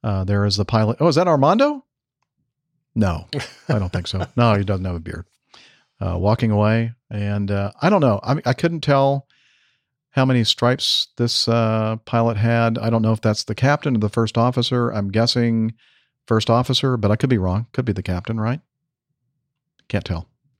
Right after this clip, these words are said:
Speaker 1: Too far away.
Speaker 2: No.
Speaker 1: Um, anyway, uh, let's see. Rather impressively, Alaska Airlines quickly found a replacement pilot, as a crew member who was scheduled to work a flight to Los Angeles was rostered onto this flight last minute.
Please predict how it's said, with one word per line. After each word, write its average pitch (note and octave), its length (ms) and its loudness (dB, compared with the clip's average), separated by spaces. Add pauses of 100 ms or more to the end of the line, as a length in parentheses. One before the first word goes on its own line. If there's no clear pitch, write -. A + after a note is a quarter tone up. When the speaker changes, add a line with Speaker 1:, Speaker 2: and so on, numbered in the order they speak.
(300)
Speaker 1:
Too A2 100 -2
far G2 200 2
away. E2 220 -4 (120)
Speaker 2:
No. G#2+ 240 -6 (1400)
Speaker 1:
Um, F#2 380 0 (260)
anyway, C3+ 340 2 (420)
uh, A2 600 -2
let's A#2 260 -2
see. F#2 560 -6
Rather C3 460 0
impressively, B2+ 600 0
Alaska A#2 460 0
Airlines A2+ 400 2
quickly C3 300 -2
found A2+ 200 0
a G#2+ 40 2
replacement G#2 560 -2
pilot, F#2 380 -8
as G2+ 200 -6
a G2 60 -6
crew C#3 200 0
member A2 280 2
who G#2+ 100 2
was G2+ 120 0
scheduled D3 300 2
to G#2+ 60 2
work G#2 160 2
a F#2+ 60 -2
flight G#2+ 220 0
to G2+ 80 -6
Los G2+ 220 0
Angeles A2+ 360 2
was F#2+ 140 -2
rostered G2+ 440 0
onto F#2 220 -4
this F#2+ 160 -2
flight F#2+ 320 -4
last F#2 300 -6
minute. D3+ 320 0